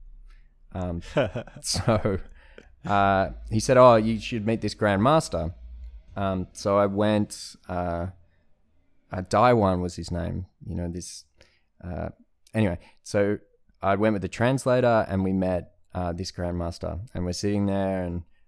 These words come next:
Speaker 1: um, there's a translator and, and a few other people. Um, and he says, "Oh,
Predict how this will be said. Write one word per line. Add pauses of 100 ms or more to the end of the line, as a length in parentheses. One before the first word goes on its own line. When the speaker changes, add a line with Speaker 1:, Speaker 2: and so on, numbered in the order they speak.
(180)
Speaker 1:
um, (100)
there's
a
translator
and, (220)
and
a
few
other
people. (640)
Um, (260)
and
he
says,
"Oh,